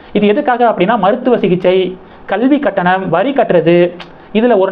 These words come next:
நாளைக்கு மேக்ஸிமம் ஒரு லட்சம் அப்படின்னு இருக்கிறதுனால இந்த விவகாரத்துல எல்லாம் சிக்கல் வந்து ஏற்படுது. ஹாஸ்பிட்டல்ல ட்ரீட்மெண்ட் பண்றதுக்கு, கல்வி கட்டணம் கட்டுறதுக்கு, இதுக்கெல்லாம் சிக்கல் ஏற்படுது.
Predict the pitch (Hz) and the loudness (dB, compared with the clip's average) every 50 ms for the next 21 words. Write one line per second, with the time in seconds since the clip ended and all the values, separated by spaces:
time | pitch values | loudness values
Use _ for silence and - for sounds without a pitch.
0 | 202 220 247 262 247 247 302 269 214 202 208 - 240 247 240 214 175 202 233 226 | 0 0 0 -2 -2 -2 0 0 0 -2 -2 0 0 0 2 2 2 2 2 0
1 | 214 - - 226 202 180 208 214 202 190 196 226 208 240 180 - 175 151 139 147 | 0 0 0 0 0 0 0 -2 0 0 0 0 2 0 0 2 2 0 0 0
2 | 180 277 156 156 - - - - - - 196 247 302 302 285 233 240 262 269 262 | 0 -2 -4 -6 -12 -16 -20 -20 -6 -2 0 2 2 2 2 2 0 0 0 0
3 | 254 233 220 220 202 196 220 240 240 220 208 226 214 180 190 190 190 196 202 202 | -2 -2 0 0 0 0 0 0 -2 -2 -2 -2 -2 -2 0 0 0 0 0 0
4 | 202 185 147 135 110 107 - - - - - - - - 185 180 - - 202 - | -2 0 0 -2 -2 -4 -6 -14 -20 -20 -20 -12 -6 -6 -6 -4 -4 -4 -2 0
5 | 180 180 165 170 208 208 208 202 185 180 180 175 170 156 165 165 180 185 180 180 | 0 0 0 0 -2 -2 -2 -2 -2 -2 -2 -2 0 -2 0 0 0 0 0 0
6 | 180 185 208 233 226 202 180 185 185 180 170 170 165 - 170 156 160 160 180 175 | -2 -2 0 0 -2 -2 -2 -4 -4 -2 -4 -2 -2 -2 -2 -2 0 0 2 2
7 | 170 175 185 196 165 - - - - - - 202 202 208 175 190 202 208 208 185 | 2 2 0 -2 -2 -4 -6 -10 -14 -10 -10 -6 -4 -2 0 0 0 0 -2 -2
8 | 143 - | -2 -2